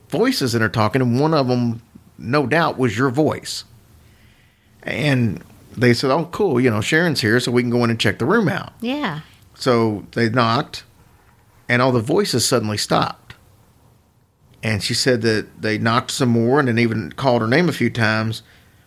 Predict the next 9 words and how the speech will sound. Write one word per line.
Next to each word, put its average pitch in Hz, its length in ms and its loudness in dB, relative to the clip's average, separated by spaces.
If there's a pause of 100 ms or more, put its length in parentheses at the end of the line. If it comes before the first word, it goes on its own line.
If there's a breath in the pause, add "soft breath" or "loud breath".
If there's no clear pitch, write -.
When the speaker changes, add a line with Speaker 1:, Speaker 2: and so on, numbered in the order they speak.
(180 soft breath)
Speaker 1:
But, 107 140 -2
of 104 80 -10
course, - 460 -4 (180)
Sharon 101 320 -6
didn't - 220 -10
answer 147 440 0
because 107 400 -2
Sharon 120 440 0
was - 360 -6